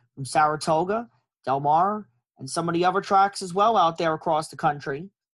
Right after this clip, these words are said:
And we'll get to Thursday's race of the day in just a moment. But first, we'd like to remind you that we are the handicappers behind the Jockey Club on Covers dot com,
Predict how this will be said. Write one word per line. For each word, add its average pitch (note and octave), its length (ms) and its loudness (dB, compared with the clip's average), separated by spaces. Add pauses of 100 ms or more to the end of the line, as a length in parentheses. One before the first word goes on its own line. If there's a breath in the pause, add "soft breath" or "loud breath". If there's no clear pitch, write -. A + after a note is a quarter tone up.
(420)
And C#3 260 -6
we'll D3+ 140 -2
get G3+ 200 -2
to F#3+ 60 -10
Thursday's G3 640 -2
race E3 280 -2
of D3 60 -14
the D3+ 60 -10
day D#3+ 180 -2
in D3+ 80 -6
just D3+ 220 -10
a C#3+ 40 -12
moment. D3 420 -6 (160)
But D3+ 100 -8
first, A#3 320 -4
we'd A3+ 80 -8
like A3 180 -4
to G#3+ 80 -10
remind G3+ 380 -2
you A3 140 -10
that G#3 80 -4
we F#3+ 160 -6
are F#3+ 80 -2
the F#3 80 -10
handicappers D3 760 -8
behind C3+ 220 -10
the C3 60 -12
Jockey C#3 380 -6
Club D#3 260 -6
on E3 100 -8
Covers E3+ 320 -4
dot E3 240 -2
com, F3+ 380 -2